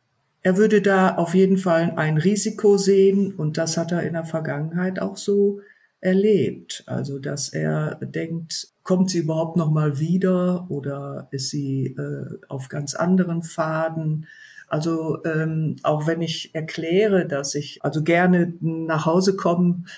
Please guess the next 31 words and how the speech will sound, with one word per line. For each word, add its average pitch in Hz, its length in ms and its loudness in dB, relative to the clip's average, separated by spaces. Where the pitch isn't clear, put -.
wenn 151 160 -2
ich 147 200 -6
also 147 280 -4
mal 143 340 -4
auf 139 240 -10
einer 139 260 -6
Reise 156 480 -2
bin 147 340 -2
oder 127 260 -4
zu - 160 -8
einem 139 240 -8
Seminar 135 640 -2
fahre 147 580 -6
oder 120 380 -10
zu 135 120 -10
einer 143 240 -6
Kunstausstellung, 151 1300 -2
dann 143 500 -4
ist 147 200 -4
es - 380 -2
wohl 160 340 2
glaubwürdig, 180 1080 2
aber 170 300 0
trotzdem 170 880 -2
emotional 160 720 -2
für - 180 -6
ihn 156 180 0
nicht 151 180 -4
befriedigend, 151 640 -2
die 123 100 -6
Situation. - 760 -12